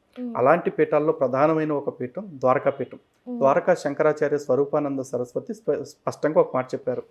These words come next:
Speaker 2: "సాయిబాబా హిందువు కాదు,
Speaker 1: మ్మ్.
Speaker 2: సాయిబాబాని పూజించకూడదు హిందువులు ఎవరు" అని చెప్పేసి.
Speaker 1: మ్మ్.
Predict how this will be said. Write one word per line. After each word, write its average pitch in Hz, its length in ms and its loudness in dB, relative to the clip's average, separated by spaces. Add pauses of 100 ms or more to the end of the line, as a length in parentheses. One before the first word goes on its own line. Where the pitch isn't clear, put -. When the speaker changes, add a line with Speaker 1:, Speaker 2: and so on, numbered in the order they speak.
(320)
Speaker 2:
"సాయిబాబా 135 540 0
హిందువు 139 380 -2
కాదు, 117 340 -10 (300)
Speaker 1:
మ్మ్. 262 120 -8
Speaker 2:
సాయిబాబాని 143 640 0
పూజించకూడదు 139 720 -2
హిందువులు 127 380 0
ఎవరు" 117 320 -6
అని 156 120 -2
చెప్పేసి. 127 380 -8 (260)
Speaker 1:
మ్మ్. 233 180 -12